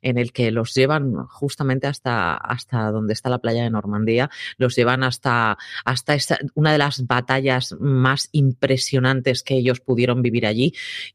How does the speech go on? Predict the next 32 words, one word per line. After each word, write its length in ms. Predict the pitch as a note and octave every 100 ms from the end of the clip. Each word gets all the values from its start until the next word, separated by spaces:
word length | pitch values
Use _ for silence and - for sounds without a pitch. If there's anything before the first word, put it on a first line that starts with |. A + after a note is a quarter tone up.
| _
y 280 | D#3 C#3 - _ - - - _ _ _ _ _ _ _
es 400 | G3 A3 - - -
de 200 | - D#3
ver-, 280 | D3+ C#3+ -
de 280 | E3 - D3+
verdad 300 | E3+ D3+ G3
que 120 | B3+
te 120 | B3+ A3+
transporta. 540 | F3 D#3+ - F#3 E3+
Si 200 | - G3
no 120 | F3+
eres 300 | G#3 D4+ -
capaz 440 | - B3+ E3+ C#3 C#3+ D3
de, 380 | D#3+ E3 D#3 C#3 - - -
de 220 | E3 E3
que 100 | E3
Hermanos 380 | D3 D#3+ G3+ G#3
de 120 | G#3+
Sangre 400 | - F3 D3+ C3+
te 140 | C3+
llegue 200 | B2 C3
al 100 | E3
alma, 440 | C#3 D3 F#3+ E4+ -
es, 280 | - C#3+ - - -
es, 140 | D#3+ - B2+ - - -
no 120 | D#3+ G3
la 100 | D#4
estamos 340 | C#4+ B3 G3+
viendo 280 | G#3+ C4 B3
<laughs> 0 |
bien, 160 | D4 - - - A#4+ - D4 C4+ E3+
porque 640 | G3+ G3 F3+ D3 A3+ G#3